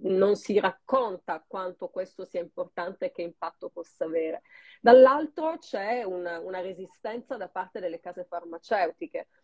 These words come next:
perché quando io faccio uno studio clinico, no, se ho bisogno, non so, di diecimila persone volontari per riuscire ad avere un'analisi statistica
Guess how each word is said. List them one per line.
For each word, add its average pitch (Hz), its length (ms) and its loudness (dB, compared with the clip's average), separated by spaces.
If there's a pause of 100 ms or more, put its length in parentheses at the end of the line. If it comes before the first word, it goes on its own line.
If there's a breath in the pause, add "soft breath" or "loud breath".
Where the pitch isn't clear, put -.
perché 202 240 -4
quando 208 240 2
io 254 140 6
faccio 254 300 -4
uno 220 120 0
studio 226 420 -6
clinico, 175 680 -4
no, 170 280 -6 (180)
se - 180 -4
ho 240 140 6
bisogno, 233 540 -2
non 190 160 -10
so, 196 180 -6
di 175 160 -10
diecimila 220 600 -4
persone 208 920 -8
volontari 190 960 0
per 185 160 -6
riuscire 190 440 -10
ad 190 80 -10
avere 180 260 -4
un'analisi 180 540 -12
statistica 180 920 -4